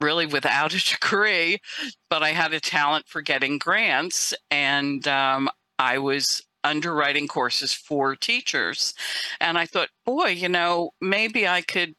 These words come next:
pick up one or two of these courses myself and, um, use them as electives towards my bachelor degree that I was in the process of earning."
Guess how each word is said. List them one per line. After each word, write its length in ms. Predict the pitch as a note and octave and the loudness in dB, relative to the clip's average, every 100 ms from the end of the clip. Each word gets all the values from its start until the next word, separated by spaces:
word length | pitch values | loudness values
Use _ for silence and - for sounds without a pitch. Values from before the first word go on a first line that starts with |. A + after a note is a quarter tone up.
| - | -4
pick 220 | G#3+ - | -2 0
up 140 | F3+ - | -4 0
one 220 | E3+ E3 | 0 2
or 80 | D#3+ | 0
two 320 | - A#3 A3+ | 0 0 0
of 80 | F3+ | 0
these 280 | D#3+ D#3 - | 0 0 -2
courses 640 | - E3+ D3+ - C#3+ - | 0 0 0 -2 -2 0
myself 840 | B2+ A2+ - - C4 C4+ F3+ F#3 - - - - - - - - | 0 0 0 0 2 2 2 0 -6 -20 -16 -12 -12 -12 -6 -2
and, 680 | E3 D#3 D#3 D#3 D3+ D3+ E3 | 2 2 2 0 0 -2 0
um, 640 | D3+ D3 C#3+ C#3+ C#3+ C#3+ - _ _ | 0 2 2 2 0 -2 -6 _ _
use 300 | E3 F#3+ F#3+ | -2 0 0
them 220 | - E3 D3+ | 0 0 0
as 180 | D3 | 0
electives 640 | C#3+ F3 A3 - D3+ B2+ - | 0 0 -2 -4 -4 -2 -4
towards 360 | - C#3 - D3 | -2 -2 -2 -2
my 100 | C3+ | 0
bachelor 560 | E3 E3+ F3 - E3+ | 2 0 0 -2 -4
degree 320 | D3 D3 C3+ | -4 -2 0
that 160 | C3 C3 | 2 0
I 80 | B2+ | 0
was 160 | B2+ | -2
in 80 | C#3 | -2
the 60 | B2 | -2
process 520 | D#3+ A#2+ - B2+ - | 0 -2 -2 -4 -4
of 140 | A#2+ C#3+ | -2 0
earning." 540 | C#3 C3+ B2 A2+ | 2 2 0 -2